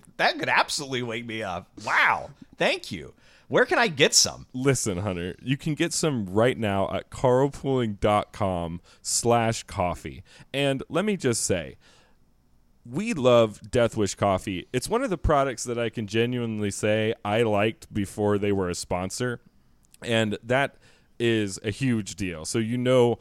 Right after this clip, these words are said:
Speaker 2: I'm not fronting when I tell you that this is some great coffee. Also, they're rebellious by nature.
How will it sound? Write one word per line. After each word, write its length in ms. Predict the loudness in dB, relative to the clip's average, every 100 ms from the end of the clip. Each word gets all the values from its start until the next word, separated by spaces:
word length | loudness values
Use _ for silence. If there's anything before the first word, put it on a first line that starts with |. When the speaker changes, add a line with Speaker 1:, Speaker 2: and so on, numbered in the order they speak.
| -6 -6
Speaker 2:
I'm 240 | -4 -2
not 260 | 0 0 0
fronting 640 | -4 -2 -2 -6 -10 -6
when 120 | -4
I 100 | -2
tell 200 | 0 0
you 140 | 2 0
that 160 | -4
this 200 | -4 -4
is 120 | -6
some 160 | -6 -8
great 320 | -4 -4 -2
coffee. 400 | -4 -4 -4 -10 -12 _ _ -4
Also, 520 | -4 -2 -2 -4 -6 _ _ _
they're 160 | 2 4
rebellious 680 | 4 2 2 2 2 0 2
by 240 | 4 4
nature. 580 | 4 2 0 -6 -10